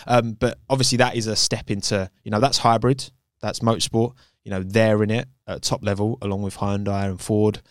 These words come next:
Speaker 2: Um, so I think, yeah, Toyota would be great. And I do wonder, I, do you think Honda regret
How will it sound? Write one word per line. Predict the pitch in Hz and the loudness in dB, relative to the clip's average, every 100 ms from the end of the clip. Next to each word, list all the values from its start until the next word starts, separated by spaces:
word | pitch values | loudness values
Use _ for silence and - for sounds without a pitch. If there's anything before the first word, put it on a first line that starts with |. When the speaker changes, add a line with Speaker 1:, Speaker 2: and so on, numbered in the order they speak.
| - - _ - | -20 -20 _ -8
Speaker 2:
Um, | 110 107 104 98 101 | -4 -2 -2 -6 -6
so | - 117 | -2 0
I | |
think, | 143 - _ | 0 -6 _
yeah, | 143 110 | -6 -2
Toyota | - 170 196 120 | 2 4 4 2
would | 104 95 | -4 -6
be | 101 | -4
great. | 117 92 - | -4 -2 0
And | 165 | 0
I | |
do | 180 | 0
wonder, | 247 220 202 135 | -2 0 0 -2
I, | 101 - 139 - - | -4 -4 -6 -10 -8
do | 262 | -6
you | |
think | 285 247 | -4 -4
Honda | - 202 190 175 | -2 -2 0 0
regret | 156 143 143 143 82 | 0 -2 2 2 0